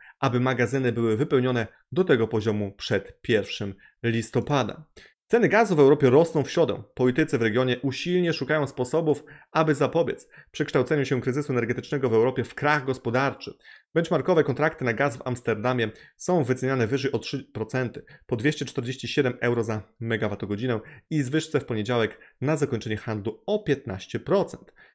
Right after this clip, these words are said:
Widzimy, że o dziesiątej gaz ziemny w kontraktach październikowych w holenderskim hubie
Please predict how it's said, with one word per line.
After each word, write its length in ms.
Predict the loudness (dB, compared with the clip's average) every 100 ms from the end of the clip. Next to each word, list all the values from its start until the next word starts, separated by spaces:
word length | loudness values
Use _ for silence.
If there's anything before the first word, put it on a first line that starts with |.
| _ -4
Widzimy, 280 | 2 4 4
że 140 | 2
o 100 | 0
dziesiątej 500 | 0 0 -2 -2 -6 -10 -20 _
gaz 300 | 2 2 2 -4
ziemny 360 | -2 0 -2
w 60 | -2
kontraktach 460 | -2 -2 -2 -4
październikowych 680 | -2 0 2 2 2 2 2
w 40 |
holenderskim 440 | 0 0 -2 -2 -8
hubie 360 | -2 0 0